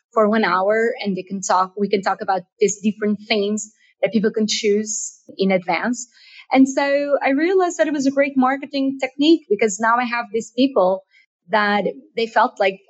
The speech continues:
I've stayed with them through lockdown and I've been their diversion from all the craziness that happened. And now they all want to come to Portugal. So that was, uh, something really enjoyable about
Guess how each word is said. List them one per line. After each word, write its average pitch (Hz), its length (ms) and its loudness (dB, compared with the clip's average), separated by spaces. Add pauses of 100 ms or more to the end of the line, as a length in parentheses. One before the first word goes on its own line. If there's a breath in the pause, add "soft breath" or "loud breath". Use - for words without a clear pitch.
I've 214 100 -2
stayed 240 420 0
with 220 140 0
them 180 300 -2
through 196 240 -4
lockdown 185 760 -2 (280)
and 220 120 2
I've 190 180 -2
been 226 220 0
their 202 400 -2 (100)
diversion 185 680 -2
from 185 240 -2
all 214 180 0
the 208 80 -8
craziness 220 640 -2
that 165 120 -4
happened. 180 480 -4 (280 loud breath)
And 226 100 2
now 285 140 4
they 285 160 2
all 277 160 0
want 285 220 -4
to 285 80 -8
come 277 180 2
to 277 80 -4
Portugal. 320 600 2
So 254 420 0
that 277 180 0
was, 277 580 -6 (100)
uh, 262 260 4
something 285 840 -2 (240)
really 269 420 2
enjoyable 247 720 -2 (120)
about 190 360 0